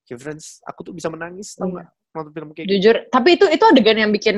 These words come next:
Speaker 2: gue nangis sih. Itu episode delapan lah ya. Kayak, itu nangis banget sih sebenarnya.
Speaker 1: Makanya, ini sih bagus banget sih buat,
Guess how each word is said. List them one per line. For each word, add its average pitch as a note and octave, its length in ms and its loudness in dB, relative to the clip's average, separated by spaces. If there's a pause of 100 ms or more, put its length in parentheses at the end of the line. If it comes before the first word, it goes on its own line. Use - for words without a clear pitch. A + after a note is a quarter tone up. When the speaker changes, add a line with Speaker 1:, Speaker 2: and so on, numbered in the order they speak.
Speaker 2:
gue G3 240 0
nangis A3 300 0
sih. A3 120 -10
Itu A#3 140 -4
episode - 280 -6
delapan F#3+ 340 -2
lah G3 140 -4
ya. F3 80 -6 (480)
Kayak, G#3 280 0 (160)
itu G#3+ 160 -10
nangis G#3 300 -6
banget F#3 260 -8
sih G3+ 200 -8
sebenarnya. F3+ 520 -6 (440)
Speaker 1:
Makanya, C#3 520 -8
ini C#3 180 -10
sih E3+ 200 -10
bagus A2 300 -12
banget A#2 280 -8
sih B2 140 -10
buat, B2 240 -4